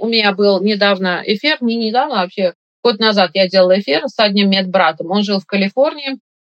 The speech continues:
так он поехал учиться в Аризону. И после этого он снова вернулся, с-, стал, после того, как, ам, получил свой,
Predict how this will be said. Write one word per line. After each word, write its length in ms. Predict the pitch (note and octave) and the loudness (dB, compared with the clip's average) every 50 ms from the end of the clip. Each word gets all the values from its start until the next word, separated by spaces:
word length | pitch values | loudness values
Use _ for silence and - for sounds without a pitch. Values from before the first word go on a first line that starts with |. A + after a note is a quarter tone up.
| _ _ | _ _
так 120 | - G#3+ B3 | -4 0 0
он 160 | A#3+ A3+ G3+ | 0 0 0
поехал 320 | A3+ A3 A3 A3 - G#3+ | 0 0 0 0 -2 -2
учиться 420 | G#3 G#3 G3 - B3 A3 - A#3 G3+ | -2 -2 -2 -4 -8 -6 -4 -2 -2
в 40 | |
Аризону. 640 | G3+ G3+ G#3 G3+ F#3+ F#3 E3+ E3 D3+ D3+ D#3 D#3+ D3+ - | 0 0 0 0 0 -2 -4 -4 -4 -6 -10 -12 -12 -10
И 120 | - F#3 G#3 | -6 -6 -4
после 380 | G3+ G#3+ G#3+ G3+ - A3 A#3+ | -2 -2 -4 -4 -2 0 0
этого 320 | B3+ - - A3+ G#3+ G#3 F#3+ | 0 0 0 0 2 2 2
он 140 | F#3 G3+ G3+ | 2 2 0
снова 320 | - - A3 G#3 G3 F#3 | -2 -2 -2 0 0 0
вернулся, 560 | F#3+ G3 G3 A3 C4 D4 D#4+ - - B3+ G#3+ | 0 0 0 0 -2 -2 -2 -2 0 0 0
с-, 120 | G3 F#3+ - - G3 | -2 -2 -4 -6 -4
стал, 720 | - - A3+ G#3+ G3 F#3 F3 F3 D#3+ D3 - - F3+ F3+ | -2 0 2 4 6 4 4 2 0 -4 -8 -12 -12 -8
после 280 | - A3 A3 G#3+ G#3+ G3+ | -4 -4 -4 -2 0 0
того, 180 | G3+ G3 F#3+ F#3 | 2 2 2 2
как, 200 | - F#3+ F3+ - - - | 0 -2 -2 -2 -6 -10
ам, 400 | - - F3+ E3 D#3 D#3 D#3+ - | -8 -6 -8 -8 -8 -12 -10 -6
получил 340 | - G3+ G3+ G3 - G3+ F#3+ | -2 -2 -2 -2 -2 -4 -4
свой, 500 | - - F#3+ F#3+ F#3 F3+ F3 E3 - | -6 -6 -2 2 2 2 2 0 -4